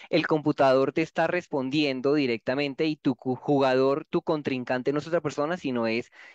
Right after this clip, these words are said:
esa máquina. Esa máquina, cada uno de los movimientos que realizan los jugadores, va aprendiendo también el sistema a través de esos movimientos y a través de sus propios errores y a través de los errores también del, del otro, del usuario,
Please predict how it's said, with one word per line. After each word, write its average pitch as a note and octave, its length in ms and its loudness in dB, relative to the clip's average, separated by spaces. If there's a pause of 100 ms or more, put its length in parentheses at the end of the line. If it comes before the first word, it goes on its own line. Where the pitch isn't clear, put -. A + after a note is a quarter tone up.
(140)
esa D3+ 300 0
máquina. C3+ 480 -4
Esa E3+ 240 0
máquina, C3 600 0 (360)
cada F#3+ 320 6
uno A3 200 4
de A3+ 40 6
los A3 140 4
movimientos D3 720 2
que E3+ 160 0
realizan D3 500 0
los F#3+ 140 -2
jugadores, F3 720 0 (240)
va D3 280 -2
aprendiendo D#3 800 -4
también A#2+ 360 -4
el C3+ 140 -4
sistema B2+ 580 -4
a C#3+ 120 -2
través A#2 340 0
de A#2+ 60 -6
esos C#3 180 -6
movimientos D3+ 800 -2 (320)
y E3 120 -2
a E3 60 2
través E3 300 0
de G#3 100 -4
sus G#3 160 -12
propios F3+ 400 -2
errores E3+ 520 -2
y - 20 0
a C3 60 -2
través C3+ 280 0
de F3+ 100 -2
los F#3 140 -2
errores D3+ 440 -2
también C3+ 520 -2
del, D#3 420 -4
del C3 220 2
otro, D3+ 360 2
del C#3+ 200 -2
usuario, D3+ 640 0